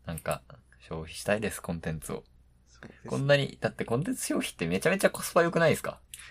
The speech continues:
Speaker 2: <laughs> コスパって考え方の、まあ、やっぱり悪だと思いますよ、僕は。
Speaker 1: <laughs> だって二億円とかで作った映画を、ね、た-、ただとか、ただに近い値段でかん-、見ることを考えると。
Speaker 2: あ、それで思い出したんですけど、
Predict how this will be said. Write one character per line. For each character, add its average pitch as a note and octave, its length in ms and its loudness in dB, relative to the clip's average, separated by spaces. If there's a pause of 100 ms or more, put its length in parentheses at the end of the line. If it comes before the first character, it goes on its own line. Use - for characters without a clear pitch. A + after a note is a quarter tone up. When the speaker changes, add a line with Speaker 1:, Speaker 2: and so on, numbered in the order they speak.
(320)
Speaker 2:
<laughs> D3+ 760 10
コ D#3+ 120 6
ス - 140 0
パ D#4+ 100 8
っ D#4 80 2
て E4 140 0
考 C4+ 100 6 (160)
え B3 100 8
方 B3+ 320 6
の、 D3 240 4 (120)
ま C#3 120 6
あ、 C3+ 60 8
や C3 100 6
っ - 40 -2
ぱ E3+ 100 4
り C#3 60 6
悪 D#4+ 260 8
だ F#3 100 10
と - 120 6
思 C#3+ 180 2
い A#2 60 -6
ま C3 100 2
す - 120 4
よ、 C3 100 10
僕 D3+ 420 12
は。 C3+ 180 4 (140)
Speaker 1:
<laughs> - 120 -4
だ D#3+ 160 12
っ - 40 0
て A2+ 240 2
二 G#2+ 200 10
億 G3 280 6
円 G3 160 6
と G#3 100 6
か F#3 80 10
で B2 100 10
作 - 140 0
っ - 20 2
た - 180 4
映 G2+ 220 8
画 G#2 140 8
を、 G2+ 240 8 (680)
ね、 F2+ 340 0 (180)
た-、 G2 160 2 (280)
た G#2 140 4
だ F2+ 120 6
と - 100 -6
か、 G1+ 240 -2
た F#2+ 100 4
だ E2 120 4
に D#2+ 120 -4
近 - 220 0
い E2 80 -2
値 D#2 120 -2
段 D#2+ 240 -2
で D#2 120 -4
か E2+ 120 -4
ん-、 E2 200 -4
見 E2+ 160 0
る E2+ 80 0
こ D#2 120 -4
と D#2+ 100 -2
を D2+ 80 -6
考 - 140 -6 (100)
え D2+ 120 -6
る D2+ 80 -10
と。 - 160 -12 (300)
Speaker 2:
あ、 - 160 -8
そ - 140 -2
れ C#3+ 80 2
で D3+ 80 2
思 C#3 180 0
い C#3 40 2
出 D3 100 2
し C#3+ 60 -6
た C3+ 100 -6
ん A#2 60 -8
で A#2+ 80 -8
す - 80 -10
け A2+ 100 -8
ど、 B2+ 240 -2